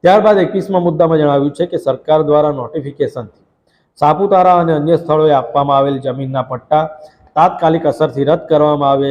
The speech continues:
તેને અને સ્થાયી આદિવાસીઓના કબજામાં આવે, જેથી આવા પટ્ટાઓનો જે દુરુપયોગ થવાનો છે તે અટકી જાય અને એના માટે પણ આવનારા સમયમાં સંગઠન દ્વારા લડત ચલાવવામાં આવશે. બાવીસમા મુદ્દામાં જણાવ્યું છે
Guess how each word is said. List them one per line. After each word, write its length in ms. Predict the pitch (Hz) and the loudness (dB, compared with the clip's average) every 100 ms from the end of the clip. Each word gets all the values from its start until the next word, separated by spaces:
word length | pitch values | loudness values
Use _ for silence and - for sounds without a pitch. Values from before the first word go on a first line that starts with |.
| 139 | -4
તેને 280 | 127 131 135 135 _ - - | -6 -4 -4 -4 _ -14 -4
અને 180 | 156 180 | 0 0
સ્થાયી 540 | - - 147 160 190 | -2 -8 0 2 4
આદિવાસીઓના 580 | 160 156 160 143 165 160 | 2 2 0 0 -2 -2
કબજામાં 520 | 139 127 151 143 123 | -2 -2 -2 0 0
આવે, 160 | 120 185 - _ _ _ | 2 0 -2 _ _ _
જેથી 280 | 139 160 185 | -2 0 2
આવા 200 | 156 170 | 4 4
પટ્ટાઓનો 500 | 156 - 151 151 147 | 2 -2 0 0 0
જે 120 | 143 | -2
દુરુપયોગ 500 | 139 131 147 147 147 - | -2 0 0 0 -2 -2
થવાનો 340 | 135 127 135 | -2 -2 -6
છે 180 | 123 135 | -10 -8
તે 160 | 143 147 214 214 - _ - | -2 0 0 -4 -20 _ -6
અટકી 320 | 151 147 160 | -4 0 -2
જાય 260 | 113 98 92 _ _ - | -2 -6 -16 _ _ -6
અને 140 | 165 185 | 0 0
એના 300 | 160 165 175 | 2 0 2
માટે 240 | 165 165 | 0 0
પણ 160 | 165 165 | -2 -2
આવનારા 420 | 131 123 131 127 | -2 -4 -4 -4
સમયમાં 440 | 123 123 131 135 | -6 -10 -6 -6
સંગઠન 400 | 127 123 127 139 | -8 -12 -12 -8
દ્વારા 240 | 135 135 123 | -2 0 -2
લડત 340 | 110 143 160 | -2 -4 -2
ચલાવવામાં 380 | 156 147 151 147 | 0 0 0 -2
આવશે. 200 | 143 - _ _ _ _ _ _ _ | -4 -10 _ _ _ _ _ _ _
બાવીસમા 440 | 131 151 196 202 208 | 0 2 2 2 0
મુદ્દામાં 340 | 180 175 170 160 | 0 0 2 2
જણાવ્યું 400 | 156 143 139 135 | 2 2 0 -2
છે 160 | 165 | -2